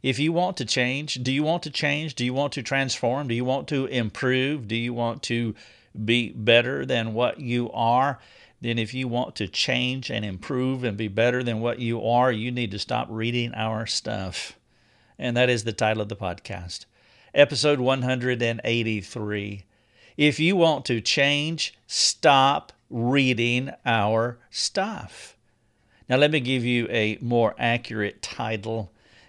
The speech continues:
It is this. If you want to change, stop reading so much of our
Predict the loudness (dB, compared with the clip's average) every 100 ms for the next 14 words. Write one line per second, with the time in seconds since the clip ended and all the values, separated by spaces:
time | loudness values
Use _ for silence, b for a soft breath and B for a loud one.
0 | -2 2 2 2 -2 -2 2 2 4 0
1 | -2 B B B 2 4 4 6 4 2
2 | 2 2 2 -2 0 2 4 4 0 0
3 | -2 -2 -4 4 6 6 2 -6 _ -2
4 | 2 2 4 2 0 -2 b b -2 4
5 | 6 10 10 10 6 -2 -4 0 6 4
6 | 4 -4 -4 -4 -6 -10 _ 2 4 2
7 | -2 0 2 2 0